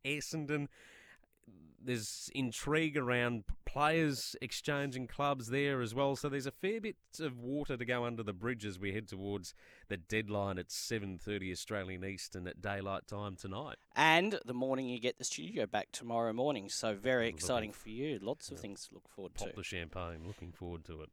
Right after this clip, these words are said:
Speaker 2: Uh, now, round one, we know round one or part of round one in the N R L is gonna be played in Vegas. I don't believe the A F L is looking to do that, but there is some talk that there's gonna be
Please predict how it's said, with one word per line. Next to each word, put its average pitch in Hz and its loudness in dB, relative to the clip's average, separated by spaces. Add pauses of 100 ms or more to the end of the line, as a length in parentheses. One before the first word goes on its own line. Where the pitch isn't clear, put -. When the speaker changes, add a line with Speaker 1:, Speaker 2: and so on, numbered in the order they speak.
Speaker 2:
Uh, 170 10
now, 196 8
round 214 10
one, 202 10
we 185 8
know 202 12
round 185 10
one 180 12
or 147 8
part 175 10
of 156 6
round 156 12
one 151 12
in 147 6
the 143 8
N 165 12
R 170 10
L 147 12
is 139 6
gonna 143 6
be 139 4
played 143 6
in 139 0
Vegas. 147 6
I 160 10
don't 226 12
believe 254 8
the 190 10
A 185 12
F - 6
L 170 8
is 156 4
looking 151 2
to 143 0
do 147 6
that, 170 10
but 165 8
there 175 10
is 269 8
some 202 6
talk 175 4
that 165 6
there's 160 6
gonna 165 8
be 151 6